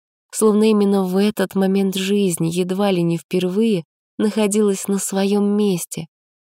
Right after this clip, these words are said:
как драгоценный камень, когда-то выпавший из оправы, но возвращённый туда, где и должен быть. Мне совсем не хотелось отодвинуться от Ара.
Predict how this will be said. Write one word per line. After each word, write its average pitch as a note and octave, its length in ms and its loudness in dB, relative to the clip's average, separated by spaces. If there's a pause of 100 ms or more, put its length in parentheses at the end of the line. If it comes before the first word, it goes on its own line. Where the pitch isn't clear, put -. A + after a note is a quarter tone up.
(100)
как G3+ 180 0
драгоценный G#3 680 0
камень, F#3 440 0
когда-то F3+ 480 -2
выпавший F3+ 580 -2
из F3 160 0
оправы, G3 500 0 (300)
но A3 100 2
возвращённый G3+ 720 0
туда, F#3+ 340 0
где G3 280 0
и - 20 0
должен F#3+ 640 -2
быть. G3 280 -4 (600)
Мне F#3+ 160 2
совсем F#3+ 440 0
не F#3+ 100 2
хотелось F#3 600 -2
отодвинуться D#3+ 680 -2
от D3 160 -8
Ара. D#3+ 280 -4